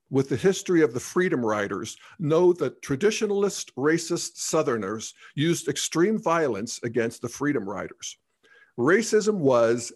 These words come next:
and is maintained through violence and the threat of violence. I was born and raised in the South, and I know how deep that hatred and violence runs.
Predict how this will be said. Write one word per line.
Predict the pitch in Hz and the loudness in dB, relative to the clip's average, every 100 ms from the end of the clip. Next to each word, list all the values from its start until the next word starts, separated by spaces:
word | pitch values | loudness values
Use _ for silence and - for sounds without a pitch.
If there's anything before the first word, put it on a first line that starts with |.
| - | 0
and | 143 156 151 | 0 2 4
is | 190 131 92 90 - _ _ | 6 6 0 -6 -10 _ _
maintained | 135 147 156 156 - 190 196 208 190 | 0 0 0 -6 -4 -2 -2 -4 -6
through | - 165 | -2 -2
violence | 127 135 147 156 160 - - | 2 2 2 0 -2 -6 -4
and | 131 | -4
the | |
threat | 131 - 180 175 | -6 -4 -2 -2
of | 127 101 | -4 -4
violence. | 107 95 85 - - - _ _ _ _ - - | -4 -4 -8 -12 -14 -14 _ _ _ _ -20 -2
I | 123 | 0
was | 123 | 0
born | 110 151 202 226 | 0 4 4 4
and | 214 | 2
raised | 190 180 180 180 | 4 4 4 0
in | 165 | -4
the | 156 | -2
South, | - 120 110 113 - _ - | 0 2 0 -4 -12 _ -4
and | 127 | 0
I | 135 | 0
know | 147 170 190 | 2 2 2
how | 175 160 - | 0 -2 -4
deep | 180 175 | -6 -6
that | - 147 135 | -2 -2 0
hatred | 156 151 - 147 | -2 -2 -2 -2
and | 123 117 | -2 -2
violence | 123 120 117 113 - | 0 0 -2 -6 -4
runs. | 123 110 80 95 - | -2 -2 -6 -12 -14